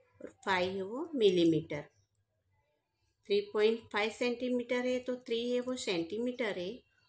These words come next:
और फ़ाइव है वो मिलीमीटर है, तो थ्री सेंटीमीटर, फ़ाइव मिलीमीटर। फिर टू नंबर्स में दिया है फ़ोर पॉइंट सिक्स सेंटीमीटर, फ़ोर पॉइंट सिक्स सेंटीमीटर। अभी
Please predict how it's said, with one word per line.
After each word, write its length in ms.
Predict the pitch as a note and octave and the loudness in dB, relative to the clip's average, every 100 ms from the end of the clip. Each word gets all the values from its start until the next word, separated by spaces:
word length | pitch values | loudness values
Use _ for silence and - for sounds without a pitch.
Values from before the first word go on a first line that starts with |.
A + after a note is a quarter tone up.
| _ | _
और 200 | - F#3+ - | -6 -6 -4
फ़ाइव 320 | G3 F#3 F#3 | 0 0 0
है 120 | G3 F#3+ | -2 -4
वो 320 | G#3+ D4+ G4+ | -4 -4 -2
मिलीमीटर 640 | D4 G3 F3 E3+ D#3+ E3 D#3+ | 2 2 2 0 -2 -6 -6
है, 100 | E3 | -8
तो 180 | - G#3 G#3 - - | -8 -10 -12 -20 -6
थ्री 420 | G#3+ B3 D4+ D#4+ _ _ _ - | -2 0 -2 -6 _ _ _ -2
सेंटीमीटर, 640 | G#3 G3+ A#3 A#3+ B3 C#4 C#4 - | 0 0 0 -2 0 -2 -2 -4
फ़ाइव 360 | F#3+ F#3 C#4+ F4+ _ _ - | -2 -2 -4 -8 _ _ -8
मिलीमीटर। 640 | C4+ A#3+ G3+ E3+ F3 - - _ _ _ _ | -4 -2 -2 -2 -6 -10 -12 _ _ _ _
फिर 120 | B3+ B3+ | -12 -6
टू 120 | B3+ | -2
नंबर्स 420 | C4 C4 B3+ B3+ C4 | 0 0 0 -2 -4
में 140 | B3+ | -4
दिया 280 | B3+ B3 B3 | -2 0 2
है 160 | B3 C4 C4+ | 2 -2 -2
फ़ोर 320 | A3 G#3 G#3 | -2 -2 -2
पॉइंट 340 | A#3+ A#3+ C4+ C#4 | -2 -2 -2 -4
सिक्स 260 | A#3 A3+ - | -8 -6 -6
सेंटीमीटर, 600 | G3 E3 E3 E3 - E3+ E3 - _ _ _ _ _ _ _ _ _ _ _ _ _ _ _ _ _ _ _ | -4 -4 -4 -4 -4 -10 -10 -16 _ _ _ _ _ _ _ _ _ _ _ _ _ _ _ _ _ _ _
फ़ोर 220 | G3 G3+ - | -4 -4 -2
पॉइंट 260 | A3+ C4+ D4+ | -2 -2 -4
सिक्स 360 | - A#3+ - | -4 -6 -4
सेंटीमीटर। 680 | A#3+ G3+ E3+ F3 E3 - - - _ _ _ _ _ _ _ _ - | -4 -4 -4 -4 -4 -8 -16 -18 _ _ _ _ _ _ _ _ -12
अभी 220 | G#3+ C4+ | -4 -4